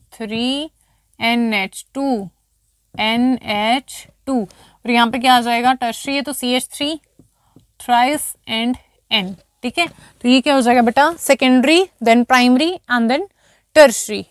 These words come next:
ये हमारे पास ऑर्डर आ जाएगा। इसी तरीके से अगर हम यहाँ पर देखते हैं तो दो सौ इकतीस है तो सेकेंडरी आएगा सीएच थ्री, सीएच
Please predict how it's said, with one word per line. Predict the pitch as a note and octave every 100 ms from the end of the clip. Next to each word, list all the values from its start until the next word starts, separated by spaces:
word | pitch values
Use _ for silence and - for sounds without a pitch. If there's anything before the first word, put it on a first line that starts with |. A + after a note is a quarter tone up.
| _ A3+
ये | D#4
हमारे | D4 A#3+
पास | A3 G#3+ A3
ऑर्डर | F#3+ F#3+
आ | G3+ F#3+
जाएगा। | G3+ - G#3 - A#3 G#3 B3+
इसी | E4
तरीके | F4+ D#4+ E4+
से | E4+
अगर | D4
हम | E4+
यहाँ | D#4+ C4+
पर | B3+ C#4+
देखते | D#4 - D#4
हैं | D4 C#4+
तो | F4+ G#4+
दो | A#3+ C#4+
सौ | -
इकतीस | D#4+ C4 A#3 - B3+ A3+
है |
तो | G#3+ A3 - _ _ _ _ -
सेकेंडरी | B3 C4 B3+ D#4
आएगा | D4+ D4+ F4 F#4+ _ -
सीएच | - B3+ C#4 -
थ्री, | C#4+ E4+ - _ _ _ _
सीएच | - - C4 C4+ -